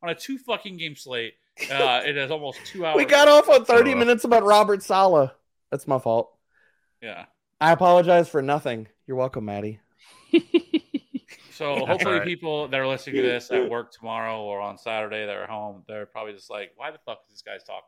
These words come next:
Speaker 1: for two hours? What can they possibly talk about for two hours on a two-game
Speaker 2: It's the
Speaker 1: slate?"
Speaker 2: last two gamer of the year, dude.
Speaker 1: No, but
Speaker 2: I'm sad.
Speaker 1: Most people, most people are spending, like, thirty minutes on this, fifteen minutes.
Speaker 3: Right.
Speaker 1: I, uh, I saw the other day, I was, I was, uh, watching, I can't remember who it was,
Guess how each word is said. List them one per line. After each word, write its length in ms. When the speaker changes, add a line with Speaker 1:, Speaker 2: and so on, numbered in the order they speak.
Speaker 1:
for 100
two 60
hours? 340
What 140
can 80
they 80
possibly 400
talk 280
about 220
for 80
two 200
hours 280
on 120
a 40
two-game 280
Speaker 2:
It's 60
the 80
Speaker 1:
slate?" 40
Speaker 2:
last 340
two 180
gamer 360
of 80
the 100
year, 380
dude. 240
Speaker 1:
No, 120
but 140
Speaker 2:
I'm 60
sad. 800
Speaker 1:
Most 400
people, 260
most 180
people 220
are 60
spending, 300
like, 180
thirty 240
minutes 240
on 160
this, 200
fifteen 360
minutes. 220
Speaker 3:
Right. 200
Speaker 1:
I, 220
uh, 320
I 120
saw 160
the 80
other 120
day, 140
I 80
was, 140
I 100
was, 340
uh, 160
watching, 300
I 40
can't 200
remember 140
who 80
it 40
was, 240